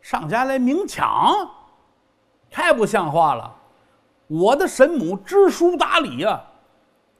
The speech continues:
啊，跟我叔叔那，那过日子，那，那是这份儿的呀，啊，在天愿为连理枝啊，这东西他一定宁死不从，他得死啊，啊，这个就太可怜了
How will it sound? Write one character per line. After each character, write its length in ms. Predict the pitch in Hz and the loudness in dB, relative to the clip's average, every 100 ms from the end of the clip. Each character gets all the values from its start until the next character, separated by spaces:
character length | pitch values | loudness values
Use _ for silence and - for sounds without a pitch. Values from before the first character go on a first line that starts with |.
| _ - | _ -8
啊， 260 | 202 302 | -4 -4
跟 240 | 233 330 320 | -2 0 2
我 160 | 214 | 0
叔 280 | 202 294 302 | 0 0 0
叔 120 | 240 | 0
那， 160 | 269 277 | -2 -4
那 120 | 247 | -4
过 220 | 214 262 | 0 2
日 180 | 254 262 | 2 0
子， 120 | 220 | -2
那， 180 | 247 247 - - _ _ _ _ | 0 -2 -2 -16 _ _ _ _
那 100 | 294 | -6
是 120 | 269 | -4
这 280 | 294 370 330 | 0 2 4
份 160 | - 233 | 4 2
儿 120 | 180 | 2
的 80 | 147 | -2
呀， 160 | 117 - - | -6 -12 -8
啊， 400 | 208 240 247 202 - | -6 -6 -8 -16 -6
在 260 | 240 196 | -4 -4
天 280 | 170 277 269 | -2 2 2
愿 200 | 254 214 | 2 0
为 200 | 240 262 | 0 0
连 260 | 233 262 240 | 2 2 2
理 160 | 135 | -4
枝 300 | 135 277 285 | -4 -4 -2
啊， 120 | 135 - - _ _ _ _ | -2 -6 -18 _ _ _ _
这 280 | - 403 415 | 0 2 4
东 200 | 320 339 | 2 2
西 140 | 277 285 | 2 2
他 100 | 320 | 0
一 380 | 285 269 427 392 | -4 -6 -6 -4
定 240 | 415 285 | 0 2
宁 120 | 302 | 2
死 160 | 165 214 | 2 0
不 160 | 247 | 0
从， 160 | 220 233 | -2 -2
他 120 | 226 | -2
得 100 | 247 | 0
死 260 | - 160 113 | -2 -6 -2
啊， 260 | 165 151 - | 0 0 -4
啊， 300 | 196 285 294 - - - 440 - - - - - 214 - 196 - | -4 -4 -6 -16 -20 -20 -20 -20 -20 -20 -20 -20 -20 -20 -20 -2
这 120 | 330 | 2
个 120 | 294 | 2
就 120 | 285 | 0
太 260 | 277 - 277 | -2 -2 -4
可 200 | - 220 | -2 -2
怜 160 | 202 196 | 0 0
了 160 | 226 | -2